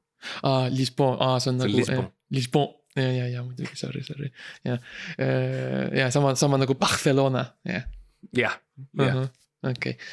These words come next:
Speaker 1: okei, no ü-, üritame siis, üritame
Speaker 2: Ja
Speaker 1: siis
Speaker 2: i-,
Speaker 1: kõik
Speaker 2: ja Ibita, Ibita
Speaker 1: Jaa.
Speaker 2: on ka.
Speaker 1: Jah, ü-, üritame siis kõik linnanimed jät-, nagu saate jooksul siis õigesti hääldada, on ju, nii et, et,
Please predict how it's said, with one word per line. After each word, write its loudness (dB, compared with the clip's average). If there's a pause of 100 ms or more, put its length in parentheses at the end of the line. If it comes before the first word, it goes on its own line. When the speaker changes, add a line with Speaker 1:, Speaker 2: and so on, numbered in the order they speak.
(140)
Speaker 1:
okei, 2
no 6
ü-, 8
üritame 6
siis, 4
üritame 6
Speaker 2:
Ja 6
Speaker 1:
siis 2
Speaker 2:
i-, 4
Speaker 1:
kõik 6
Speaker 2:
ja 6
Ibita, 2
Ibita 0
Speaker 1:
Jaa. 2
Speaker 2:
on -4
ka. -8 (320)
Speaker 1:
Jah, 2
ü-, 0 (140)
üritame 6
siis 2
kõik 0
linnanimed 4
jät-, 2
nagu -2
saate 2
jooksul 2
siis 0
õigesti 4
hääldada, 0
on -4
ju, -4
nii 0
et, -2
et, -14